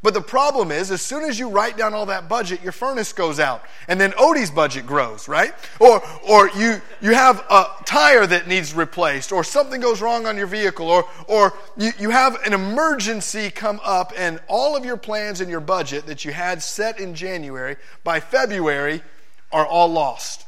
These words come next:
Another really popular, uh, New Year's resolution goal is to break a habit. "I'm gonna quit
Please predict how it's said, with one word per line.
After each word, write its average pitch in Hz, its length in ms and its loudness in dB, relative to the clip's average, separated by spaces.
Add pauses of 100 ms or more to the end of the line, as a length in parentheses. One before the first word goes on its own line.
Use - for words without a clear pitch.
(1000)
Another 240 360 4
really 226 380 -2
popular, 190 680 0 (260)
uh, 139 360 -4 (100)
New 185 260 -2
Year's 220 320 0
resolution 170 600 -2
goal 165 220 2
is 165 140 -8
to 151 100 -10
break 165 320 -2
a 165 60 -6
habit. 147 480 0 (340)
"I'm 202 160 -2
gonna 180 240 2 (220)
quit 262 320 -2